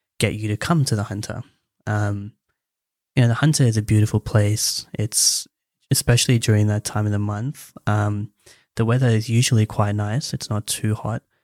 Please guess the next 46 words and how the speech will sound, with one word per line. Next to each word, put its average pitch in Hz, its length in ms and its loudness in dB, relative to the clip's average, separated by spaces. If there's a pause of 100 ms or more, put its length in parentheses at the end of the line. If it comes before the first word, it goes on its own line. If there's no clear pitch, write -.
(340)
Uh, 107 400 0 (160)
so 107 500 0 (360)
it's - 140 -6
a 131 40 2
beautiful 135 340 2
place, 104 280 0
and 110 100 0
that's 104 120 -4
kind 110 160 -2
of 104 60 0
where 104 180 0
I 104 40 0
wanted 107 320 0
to - 80 -16
propose 107 420 -10
to - 120 -10
you. 104 220 -8 (560)
Um, 107 400 -4 (300)
but 113 160 2
to - 80 -2
get 123 260 0
you 113 180 2
there, 107 360 0
which 113 200 -4
is 104 360 -8 (160)
very 120 320 -2 (260)
far 107 340 0
from 107 240 0
where 104 160 2
we 107 180 2
live, 104 460 -6 (180)
um, 104 520 -4 (100)
I 120 60 -4
had - 200 -4
to - 80 -6
have 120 120 0
a 104 180 0
really 107 240 0
solid 107 480 -2
reason, 104 460 -4 (580)
um, 110 260 -4
to - 100 -6
get 147 140 4
you 113 100 4
there. 104 220 0
So 104 340 -2